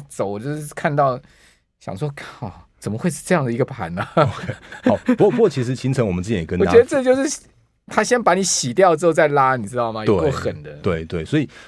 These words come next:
Speaker 2: 呃，其实我，我自己，我们自己的操作的话，就是比，我，我自己个人是不做当冲隔日冲啦。那我们，我们带我们团队的时候也不做这件事情，因为毕竟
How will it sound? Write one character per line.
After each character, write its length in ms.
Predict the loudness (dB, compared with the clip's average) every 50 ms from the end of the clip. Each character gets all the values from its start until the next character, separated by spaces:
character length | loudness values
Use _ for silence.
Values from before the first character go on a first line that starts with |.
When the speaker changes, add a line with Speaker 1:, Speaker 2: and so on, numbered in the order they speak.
| -18 -10
Speaker 2:
呃， 280 | -6 -4 -2 -2 -2 -4
其 140 | -4 -2
实 80 | -2 0
我， 180 | 0 0 -2 -4
我 140 | -4 -8
自 100 | -6 -6
己， 60 | -6 -4
我 60 | -4
们 140 | -4 -4 -2
自 80 | -2
己 60 | -4
的 100 | -4 -4
操 220 | -4 -2 -2 -2 -2
作 180 | -2 -4 -4
的 120 | -4 -4 -4
话， 160 | -2 -2 -2
就 100 | -4 -6
是 180 | -10 -10 -12 -14 _
比， 120 | -16 -16 -14 -10
我， 100 | -10 -10
我 140 | -10 -10 -12 -14 -16 -18 _
自 120 | -8 -6
己 80 | -6 -4
个 180 | -2 -2 -2 -2
人 180 | -2 -4 -6
是 120 | -8 -10 -12
不 120 | -12 -12 -8
做 360 | -4 -2 -2 -2 -2 -6 -10 _ _ -4
当 160 | -4 -2 -2
冲 160 | -2 -4 -6
隔 140 | -4 -6 -6
日 120 | -6 -6 -8
冲 280 | -8 -6 -8 -6 -6
啦。 100 | -6 -10 -6 -4
那 100 | -2 -2
我 80 | -2
们， 140 | -2 -4 -6
我 60 | -8 -8
们 160 | -8 -8 -4
带 140 | -2 -2 -2
我 40 |
们 140 | -2 -4 -6
团 160 | -6 -6 -6
队 100 | -4 -4
的 80 | -4 -4
时 60 | -4
候 60 | -6
也 100 | -6 -6
不 100 | -8 -10
做 140 | -10 -8 -8
这 120 | -6 -6 -6
件 120 | -8 -6
事 160 | -6 -8 -8
情， 160 | -8 -8 -6
因 60 | -2 -2
为 80 | -2
毕 180 | -2 -2 -4 -4
竟 260 | -2 -2 -4 -4 -4